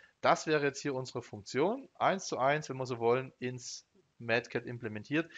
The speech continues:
Ich nenn's mal hier die Variante eins. Ich möchte dann gleich nochmal zum Schluss eine Variante zwei vorstellen,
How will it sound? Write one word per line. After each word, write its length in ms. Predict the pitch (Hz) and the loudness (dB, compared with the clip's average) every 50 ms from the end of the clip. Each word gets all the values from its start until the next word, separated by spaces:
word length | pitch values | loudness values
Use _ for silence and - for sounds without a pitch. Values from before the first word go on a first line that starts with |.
| - - _ | -20 -14 _
Ich 220 | - 151 135 - | -6 -6 -4 -2
nenn's 240 | 143 151 175 170 - | 0 0 0 0 0
mal 140 | 180 165 151 | 0 0 0
hier 340 | 143 151 147 139 135 - - - - | 2 2 2 2 2 2 -2 -8 -10
die 100 | 127 120 | -4 2
Variante 580 | 120 123 123 123 123 117 117 117 - - - | 2 2 2 4 2 2 2 2 0 -4 -2
eins. 520 | - 95 113 139 165 180 175 - - - _ _ _ _ _ _ _ | 0 2 2 2 0 -2 -6 -8 -12 -18 _ _ _ _ _ _ _
Ich 100 | - - | -10 -6
möchte 200 | 135 131 - 139 | -4 -4 -2 -4
dann 80 | 127 120 | -4 0
gleich 240 | - 117 127 127 - | 2 2 2 2 2
nochmal 180 | 127 120 117 | 0 -2 -2
zum 140 | - - 117 | -2 -4 -10
Schluss 260 | - - 139 131 - | -8 -6 -6 -6 -6
eine 100 | 123 113 | -4 0
Variante 460 | 110 113 113 117 110 104 104 104 107 - | 0 0 2 2 0 0 0 -2 -6 -12
zwei 440 | - - - - 95 104 117 151 151 | -12 -12 -6 -2 2 2 4 2 2
vorstellen, 680 | - - 139 139 131 - - - 135 131 127 131 131 | 0 -4 -4 -4 -4 -4 -2 0 2 2 2 0 -4